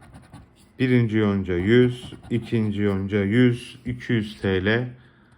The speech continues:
bir ödül var bu kartımızda sevgili arkadaşlar, gördüğünüz üzere.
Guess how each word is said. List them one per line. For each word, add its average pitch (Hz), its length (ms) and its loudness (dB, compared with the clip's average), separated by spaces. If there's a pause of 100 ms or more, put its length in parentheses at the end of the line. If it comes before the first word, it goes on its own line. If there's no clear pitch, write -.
(460)
bir 117 340 -4
ödül 107 360 -2
var 104 560 -6 (680)
bu 104 160 -8
kartımızda 92 1000 -6 (320)
sevgili 90 520 -8
arkadaşlar, 85 840 -8
gördüğünüz 98 680 -6
üzere. 82 420 -8